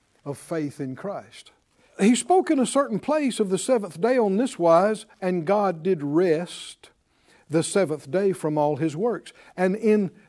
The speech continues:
this place again, he said, "If they shall enter into my rest." Can you see this thing is bigger than, than you have thought? He was talking about them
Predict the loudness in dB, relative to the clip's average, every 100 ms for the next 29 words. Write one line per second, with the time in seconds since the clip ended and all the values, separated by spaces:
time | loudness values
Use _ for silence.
0 | -2 0 0 0 0 0 -2 0 2 2
1 | 0 -2 -2 0 0 0 0 0 -4 -6
2 | -2 0 0 0 0 0 0 -2 -6 _
3 | _ -6 -4 -4 -4 -4 -4 -4 -4 -8
4 | _ _ _ -6 0 0 0 -4 -10 -20
5 | _ _ _ -6 -2 -2 -2 -2 0 -2
6 | -4 -4 -6 -8 -6 -6 -6 -10 -14 _
7 | _ -10 -8 -6 -6 -8 -10 -10 -8 -10
8 | -12 -8 -2 2 0 -2 -16 _ _ _
9 | _ -2 -2 -2 -4 -4 -4 -8 -4 -2
10 | -2 -4 -8 -4 -2 -2 -2 -6